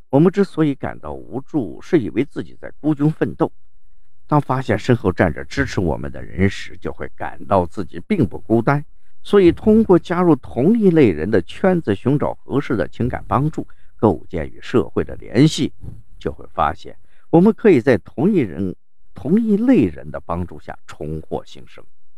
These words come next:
读到这儿呢，这本书的内容我们已经了解的差不多了。下面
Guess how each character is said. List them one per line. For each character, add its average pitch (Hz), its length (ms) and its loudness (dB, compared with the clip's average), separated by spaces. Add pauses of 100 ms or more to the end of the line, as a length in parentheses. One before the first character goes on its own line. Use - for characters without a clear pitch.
(800)
读 110 80 -2
到 139 140 6
这 190 100 0
儿 151 80 6
呢， 80 160 -2
这 87 100 -10
本 76 140 -10
书 - 140 -12
的 80 100 -8
内 85 140 -4
容 71 160 -10
我 57 60 -12
们 52 120 -14
已 67 240 -14
经 69 180 -14 (160)
了 92 160 2
解 76 120 -6
的 - 100 -12
差 - 220 -6
不 - 100 -12
多 113 180 2
了。 - 80 0 (200)
下 82 160 -4
面 73 100 -6